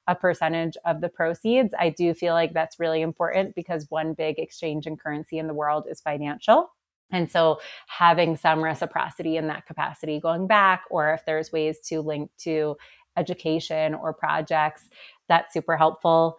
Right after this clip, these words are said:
Right now for Jeremy with Wisdom Keepers, he's doing everything pro bono. It's out of his pocket and there isn't a business model yet,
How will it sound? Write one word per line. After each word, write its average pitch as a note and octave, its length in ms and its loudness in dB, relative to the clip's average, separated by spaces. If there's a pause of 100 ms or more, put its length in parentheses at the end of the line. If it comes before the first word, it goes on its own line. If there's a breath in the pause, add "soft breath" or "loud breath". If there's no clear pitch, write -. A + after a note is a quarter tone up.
(260 soft breath)
Right F3+ 220 6
now F#3 260 4
for E3+ 220 2
Jeremy E3+ 380 0
with F3 180 -2
Wisdom F#3 320 -2
Keepers, F3 460 2
he's F#3+ 320 2
doing E3+ 260 2
everything D#3+ 680 0 (100)
pro E3+ 120 -2
bono. E3 540 0
It's F3 200 -6
out F3 160 4
of F3+ 100 4
his F#3+ 180 4
pocket E3+ 420 6
and E3 180 4
there D#3+ 120 0
isn't E3 220 -2
a D#3 40 -2
business D#3 400 -6
model D#3+ 280 0
yet, E3 460 4